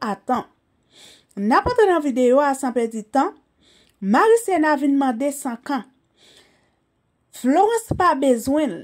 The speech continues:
Pour qui ça li obligé chaque jour pour la vin dire bêtise sur internet là. Li pense que Florence a mené dans vérité, c'est soit jamais. Florence c'est un monde qui gagne plus rancunier sur internet là.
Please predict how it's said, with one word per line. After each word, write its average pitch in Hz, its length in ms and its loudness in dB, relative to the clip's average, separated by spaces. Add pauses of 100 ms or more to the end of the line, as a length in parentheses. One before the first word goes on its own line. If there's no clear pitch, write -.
(220)
Pour 415 180 -2
qui 453 120 -4
ça 269 200 -4
li 247 200 -4
obligé 262 580 -4
chaque 370 400 -8
jour 196 160 -12
pour 240 100 -6
la 254 160 -2
vin 247 200 -6
dire 262 280 -6
bêtise 240 520 -6
sur 233 140 -8
internet 220 520 -8
là. - 80 -20 (880)
Li 254 280 4 (180)
pense 370 340 -4 (220)
que 185 200 -8 (380)
Florence 320 760 -2
a 302 140 -6 (100)
mené 277 420 0
dans 233 160 -6
vérité, 277 460 -6 (540)
c'est - 240 -10
soit 277 400 -4
jamais. 208 500 -10 (600)
Florence 381 480 -2
c'est 392 100 -2
un 349 100 0
monde 339 240 -4
qui 302 140 -4
gagne 285 180 -2
plus 349 520 -2
rancunier 269 840 -4
sur - 280 -10
internet 254 540 -6
là. - 100 -16